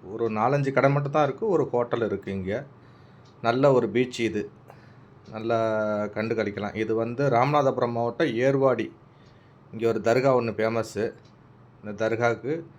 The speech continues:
இந்த பேக் சைடுல வந்து இந்த கடற்கரை. பக்கத்துல தான் ராமநாதபுரம், ராமேஸ்வரம்லாம். இந்த லெஃப்ட் சைடுல ஒரு பாலம் ஒண்ணு தெரியும் பாருங்க. இந்த பாலத்துலேருந்து போனோம்னா போட்டு இரநூறுவா. அங்க ஒரு தீவு மாதிரி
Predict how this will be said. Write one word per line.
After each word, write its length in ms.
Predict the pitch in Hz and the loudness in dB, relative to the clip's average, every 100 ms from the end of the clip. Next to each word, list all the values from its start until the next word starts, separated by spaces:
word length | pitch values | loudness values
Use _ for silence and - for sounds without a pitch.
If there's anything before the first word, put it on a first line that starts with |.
| - - - - | -20 -20 -20 -12
இந்த 120 | 101 101 | -6 2
பேக் 260 | 123 127 135 | 2 2 0
சைடுல 280 | 123 98 110 104 | 0 0 -4 -4
வந்து 180 | 117 156 143 | -4 -4 -4
இந்த 120 | 107 104 | -6 -4
கடற்கரை. 460 | 107 120 107 104 - - - - - - - - _ _ - - - - - | -2 -2 -4 -6 -8 -18 -20 -20 -20 -20 -20 -20 _ _ -20 -20 -20 -16 -4
பக்கத்துல 440 | 127 147 139 127 147 | -2 -2 -2 -2 0
தான் 120 | 131 127 | 2 2
ராமநாதபுரம், 760 | 131 131 127 117 120 131 139 143 - 110 | 0 -2 -2 -2 -2 -2 -4 -8 -4 -2
ராமேஸ்வரம்லாம். 840 | 127 123 - 110 107 104 107 117 - _ - 120 | 0 -2 -4 -4 -4 -4 -6 -8 -18 _ -18 -10
இந்த 160 | 110 107 | -8 -4
லெஃப்ட் 220 | 120 - | -4 -2
சைடுல 320 | - 165 151 135 | 2 2 4 2
ஒரு 100 | 117 - | 0 0
பாலம் 380 | 117 131 147 127 | 4 4 4 0
ஒண்ணு 160 | 117 107 | -4 -6
தெரியும் 280 | 107 107 104 98 | -6 -6 -6 -6
பாருங்க. 240 | 95 92 - - - - - - 110 | -6 -10 -14 -20 -20 -20 -20 -18 -8
இந்த 140 | 107 110 | -6 0
பாலத்துலேருந்து 720 | 117 147 151 139 131 127 131 156 214 208 - - | 4 6 4 0 -4 -2 -2 -2 -2 -8 -20 -8
போனோம்னா 420 | 123 139 135 127 151 107 | -2 -2 -2 -6 -8 -2
போட்டு 300 | 143 147 143 123 | -4 -2 -2 0
இரநூறுவா. 500 | 113 113 117 113 127 | 0 0 -2 -2 -2
அங்க 120 | 120 107 | -2 -4
ஒரு 100 | - - | -6 -2
தீவு 200 | 165 147 | 0 0
மாதிரி 160 | 131 | 0